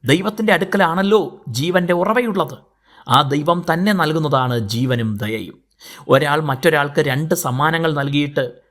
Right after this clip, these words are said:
അതിലേതാണ് കൂടുതൽ നല്ലത് എന്ന് ചോദിച്ചാൽ തൻ്റെ മനസ്സിന് കൂടുതൽ സന്തോഷം നൽകുന്നത്, തനിക്ക് കൂടുതൽ ഉപകാരമുള്ളത് എന്നിങ്ങനെ പല ഘടകങ്ങളെ ആശ്രയിച്ചാകും മറുപടി.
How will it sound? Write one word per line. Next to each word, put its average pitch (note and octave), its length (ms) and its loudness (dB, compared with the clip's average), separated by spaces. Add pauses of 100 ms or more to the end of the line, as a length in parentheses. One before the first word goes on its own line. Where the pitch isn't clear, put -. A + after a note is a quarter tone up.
(120)
അതിലേതാണ് E3+ 640 0
കൂടുതൽ F3 460 0
നല്ലത് D#3 420 2
എന്ന് D3 220 -2
ചോദിച്ചാൽ C3+ 540 -4 (520)
തൻ്റെ G3+ 240 2
മനസ്സിന് F#3+ 520 0
കൂടുതൽ F#3+ 380 0
സന്തോഷം E3+ 500 -2
നൽകുന്നത്, C3+ 500 -2 (540)
തനിക്ക് C#3+ 320 0
കൂടുതൽ D3+ 400 -2
ഉപകാരമുള്ളത് C#3+ 800 0
എന്നിങ്ങനെ D3 480 0 (240)
പല C#3+ 120 4 (160)
ഘടകങ്ങളെ D#3+ 580 0
ആശ്രയിച്ചാകും E3+ 840 -2
മറുപടി. E3 340 2